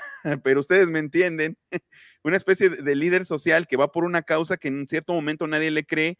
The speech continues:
que los medios están en su contra, y que a final de cuentas, pues, terminan dándole la razón en cierto sentido. Entonces, to-, todas estas lecturas, ¿no, no, no ves un, un cierto panorama mexicano en, en la, en la trama de Harry Potter?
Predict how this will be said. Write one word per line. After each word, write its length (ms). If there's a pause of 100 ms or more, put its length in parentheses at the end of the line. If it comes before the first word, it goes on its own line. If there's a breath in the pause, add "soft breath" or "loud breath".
(280)
que 140
los 240
medios 400
están 280
en 120
su 140
contra, 520 (760)
y 120
que 160
a 60
final 260
de 100
cuentas, 300
pues, 220
terminan 500
dándole 340
la 140
razón 360
en 120
cierto 260
sentido. 340
Entonces, 240 (120)
to-, 260
todas 260
estas 360 (260 soft breath)
lecturas, 480
¿no, 140
no, 320
no 160
ves 260
un, 280
un 180
cierto 340
panorama 640 (680)
mexicano 920 (140)
en, 400
en 680
la, 200
en 140
la 80
trama 260
de 160
Harry 160
Potter? 380